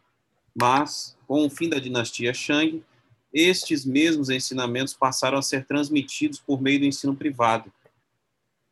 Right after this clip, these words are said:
Por essa razão, em chinês, a palavra jian, se é isso, significa tanto família como escola de pensamento. Foi o início da história documentada da filosofia chinesa,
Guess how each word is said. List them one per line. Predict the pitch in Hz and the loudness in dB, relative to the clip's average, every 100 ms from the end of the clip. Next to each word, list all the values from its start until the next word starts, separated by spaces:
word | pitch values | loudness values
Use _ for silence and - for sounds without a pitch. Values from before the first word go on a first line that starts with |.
| _ _ | _ _
Por | - 104 | -6 -4
essa | 104 120 | -2 0
razão, | 131 135 131 151 165 | 2 0 2 2 2
em | 147 | 2
chinês, | - - 135 131 151 160 110 - - - _ _ _ | -2 -2 0 2 4 4 2 -6 -8 -12 _ _ _
a | 127 | -4
palavra | 127 131 120 117 113 107 101 92 - _ _ _ - | 2 4 6 6 4 2 -2 -4 -8 _ _ _ -12
jian, | 104 110 135 123 151 131 - _ _ _ _ | -8 -2 0 2 2 0 -8 _ _ _ _
se | - 117 | -12 -4
é | 113 | -2
isso, | 117 120 - - _ _ _ _ _ _ _ _ | -2 -6 -10 -16 _ _ _ _ _ _ _ _
significa | - - 135 135 131 131 127 | -8 -2 2 2 2 -2 -4
tanto | 120 156 175 | 0 0 0
família | - 143 120 120 131 135 139 139 _ | -2 -2 -2 -2 -2 0 -2 -4 _
como | 127 127 | -6 -4
escola | 131 - - 110 107 | -4 -6 -2 2 2
de | 104 | 0
pensamento. | - 107 - 101 - - - _ _ _ _ _ _ _ | -4 -8 -4 -6 -8 -20 -20 _ _ _ _ _ _ _
Foi | _ 143 156 | _ 4 6
o | 151 | 6
início | 147 160 214 - 208 | 4 2 -2 -6 -6
da | 170 147 | 2 2
história | 139 - 151 160 170 | 0 -4 2 4 4
documentada | 151 143 143 135 120 127 127 131 | 0 -2 0 0 0 0 0 0
da | 127 | -4
filosofia | - 123 123 113 117 | -4 -6 -6 -8 -6
chinesa, | 107 - 110 98 92 | -6 -6 -6 -6 -8